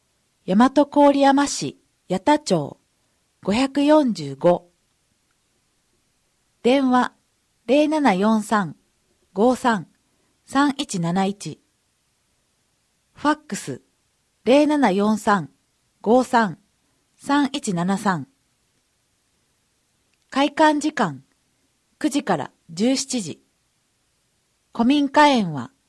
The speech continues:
十六時まで。休館日、月曜。ホームページ、ダブリュダブリュダブリュドットプリフ、ピーアールイーエフドットナラ、エヌエー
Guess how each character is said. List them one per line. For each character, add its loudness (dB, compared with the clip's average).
十 2
六 2
時 0
ま -2
で。 -12
休 0
館 2
日、 -8
月 -4
曜。 0
ホ 2
ー 4
ム -2
ペ 0
ー -4
ジ、 -12
ダ -2
ブ 0
リ 0
ュ -8
ダ 4
ブ -2
リ 0
ュ 0
ダ 4
ブ -2
リ 0
ュ -6
ド -6
ッ -8
ト -6
プ -2
リ -2
フ、 -10
ピ -4
ー 4
ア 2
ー 2
ル 0
イ -6
ー 0
エ -4
フ -12
ド -2
ッ -10
ト -4
ナ 0
ラ、 0
エ -4
ヌ 0
エ 2
ー -2